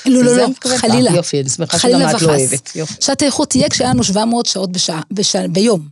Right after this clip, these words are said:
Speaker 1: סליחה, ביממה היה לנו שבע מאות שעות, אנחנו נחלק שעת איכות לכולם, ניתן גם לך שעת איכות אחת.
Speaker 2: יופי, אנחנו, אנחנו כבר עוד רגע מגיעים לשעה הזו, אבל אני
Speaker 1: לא,
Speaker 2: אקח ממך את השעה הבאה.
Speaker 1: אבל, אבל הרעיון באמת הוא, בכלל לא שעת איכות,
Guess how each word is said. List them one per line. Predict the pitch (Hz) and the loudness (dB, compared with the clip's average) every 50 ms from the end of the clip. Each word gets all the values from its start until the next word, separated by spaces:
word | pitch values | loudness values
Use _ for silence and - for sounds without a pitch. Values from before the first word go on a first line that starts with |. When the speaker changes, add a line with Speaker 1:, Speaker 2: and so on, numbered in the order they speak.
| _ - | _ -16
Speaker 1:
סליחה, | - - 170 - 185 170 | -8 -6 -6 -4 -4 -2
ביממה | 156 175 175 180 214 254 294 302 | 0 2 2 4 4 4 4 2
היה | 269 | 2
לנו | 254 240 | 2 2
שבע | 208 196 208 208 | 2 2 2 2
מאות | 202 196 196 - | 4 2 2 2
שעות, | - - 214 262 339 - - - - - - - - | 0 0 2 0 0 -2 -4 -12 -16 -20 -18 -12 -8
אנחנו | - - 202 | -4 -2 -2
נחלק | 175 - - - 226 214 | 0 0 0 0 0 0
שעת | - 226 220 - | 0 -2 0 -2
איכות | 202 - - 220 - | -4 -2 -2 -4 -4
לכולם, | 196 - - 170 165 160 165 | -4 -6 -4 -2 -2 -2 -2
ניתן | 175 165 208 202 | 0 -2 -2 0
גם | 175 185 180 | 0 0 0
לך | 185 185 175 | 0 -2 -4
שעת | - - 156 160 | -2 -2 -2 -2
איכות | 160 156 - 147 - - | -4 -6 -12 -16 -16 -16
אחת. | - - _ _ _ _ - | -20 -20 _ _ _ _ -10
Speaker 2:
יופי, | - 139 143 131 - - 127 - _ - | -8 -8 -8 -8 -10 -20 -20 -20 _ -12
אנחנו, | 120 135 131 - - - 135 127 | -10 -10 -10 -10 -10 -8 -6 -6
אנחנו | 135 135 - 151 139 | -4 -2 -2 -2 0
כבר | - 147 | 0 0
עוד | 147 165 180 | 0 2 2
רגע | 175 170 170 | 2 2 2
מגיעים | 170 165 165 160 170 165 | 2 2 2 0 0 0
לשעה | 156 147 - 156 123 127 147 | 0 0 0 0 0 0 0
הזו, | 151 147 156 233 302 359 359 277 | 0 0 0 2 2 2 2 2
אבל | 190 175 175 | 2 2 2
אני | 170 170 165 160 160 156 147 151 - - - 247 | 2 2 2 2 0 0 -2 -4 -4 -2 0 2
Speaker 1:
לא, | 240 220 | 2 2
Speaker 2:
אקח | 214 214 - | 2 0 0
ממך | 220 208 202 190 | 0 0 0 0
את | - - | 0 -2
השעה | 170 - - 165 - 226 | -2 0 0 2 2 2
הבאה. | 214 175 220 | 2 2 2
Speaker 1:
אבל, | 220 220 240 - | 2 2 0 0
אבל | - 214 190 185 185 185 190 190 196 - | -2 -2 -2 0 0 0 0 0 0 -2
הרעיון | - 226 208 185 196 196 190 196 208 226 262 254 | 0 0 0 2 2 2 2 2 2 4 2 2
באמת | 196 214 190 185 190 196 214 220 208 - - | 2 2 2 4 4 4 4 2 0 -2 -4
הוא, | 190 175 175 - _ _ _ _ _ _ _ _ _ - - - | -2 -2 -2 -4 _ _ _ _ _ _ _ _ _ -18 -10 -4
בכלל | 165 160 - - - 208 220 226 | -2 -2 -2 0 0 0 0 0
לא | 202 | 0
שעת | - - 147 139 - | -2 -2 -4 -6 -12
איכות, | 151 147 - - _ _ _ - | -12 -14 -16 -20 _ _ _ -20